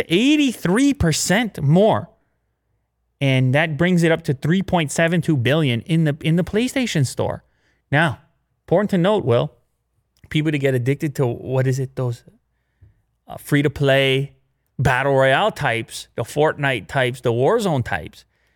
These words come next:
And they're in there. What are they doing? They're getting the skins and they're, and they're buying things. And they're, they're addicted and they spent three point seven two billion. No, of course people have bought games. In fact,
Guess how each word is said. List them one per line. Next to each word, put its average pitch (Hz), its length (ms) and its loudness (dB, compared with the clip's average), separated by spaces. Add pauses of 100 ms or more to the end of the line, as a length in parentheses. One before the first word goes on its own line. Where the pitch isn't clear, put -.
(240)
And 135 220 2
they're 135 160 2
in 233 200 0
there. 123 220 -2
What 147 160 -4
are 208 60 0
they 190 160 0
doing? 160 460 2
They're 113 160 -4
getting 135 380 -2
the 120 120 0
skins 214 640 0
and 120 160 2
they're, 113 260 2 (560)
and 127 300 2
they're 117 260 2
buying 196 520 0
things. 98 500 -6 (580)
And 131 160 2
they're, 147 320 2
they're 147 200 4
addicted 131 520 0
and 113 200 0
they 117 100 0
spent 135 300 -4
three 175 180 -2
point 170 260 -2
seven 175 240 0
two 170 140 -2
billion. 151 340 -2
No, 135 60 2
of 110 140 -2
course 208 200 0
people 143 240 -4
have 123 140 -2
bought 117 200 0
games. - 380 -12
In 135 140 0
fact, 151 420 -2